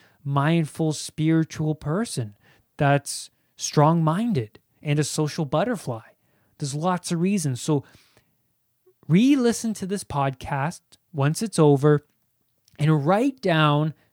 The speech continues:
these questions and sit with yourself and ask yourself these questions and answer them. The more pain you attach to staying where you are, the more drive you provide yourself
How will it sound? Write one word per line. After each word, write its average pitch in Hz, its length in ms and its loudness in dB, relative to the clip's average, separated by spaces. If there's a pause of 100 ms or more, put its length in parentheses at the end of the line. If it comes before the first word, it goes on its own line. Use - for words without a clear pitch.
(140)
these 165 240 2
questions 143 600 -4 (360)
and 147 160 -2
sit 214 300 -2
with 254 220 -6
yourself 151 500 -2 (280)
and 165 240 -2
ask 156 460 -2
yourself 131 480 -4
these 123 280 -8
questions - 600 -12
and 127 100 -14
answer 120 360 -8
them. 107 220 -14 (840)
The 156 100 4
more 254 400 2
pain 170 680 -4 (200)
you 160 180 0
attach - 500 -6
to 143 120 -14
staying 156 460 -6
where 143 140 2
you 175 400 0
are, 135 400 0 (720)
the 165 100 2
more 226 680 2 (960)
drive 190 840 2 (340)
you 165 120 0
provide 202 600 -2
yourself 143 560 -2